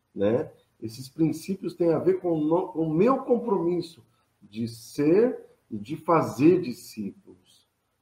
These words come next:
né? É, como tá registrado lá em Marcos dezesseis, dezesseis, Mateus vinte e oito, dezoito, né? Tem a ver com fazer a vontade de Deus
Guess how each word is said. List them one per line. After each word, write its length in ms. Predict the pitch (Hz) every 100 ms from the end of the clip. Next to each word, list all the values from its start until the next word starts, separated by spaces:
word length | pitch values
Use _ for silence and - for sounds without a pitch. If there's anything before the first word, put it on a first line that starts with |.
| -
né? 360 | 104 139 165 - _ _ -
É, 800 | 113 117 113 113 110 107 107 -
como 240 | 127 127 127
tá 100 | 135
registrado 920 | 139 131 131 - 143 139 120 90 - _ _ _ _ _ _ _
lá 240 | - 107 120
em 80 | 120
Marcos 520 | 110 117 120 110 -
dezesseis, 460 | 110 107 - 110 107
dezesseis, 520 | 120 117 - 160 156
Mateus 680 | 156 131 - 147 151 - _ _ _ -
vinte 240 | 131 135
e 40 | 139
oito, 460 | 123 131 131 139 135 _ _ -
dezoito, 680 | 120 110 117 120 110 107
né? 200 | 107 110 110 _ _
Tem 160 | 139 151
a 80 | 139
ver 340 | - 160 165
com 360 | 170 175 165 - _ _ _
fazer 720 | 156 135 107 113 120 190 214
a 80 | 185
vontade 680 | 139 143 127 139 127 113 110
de 80 | 110
Deus 720 | - 101 113 160 190 -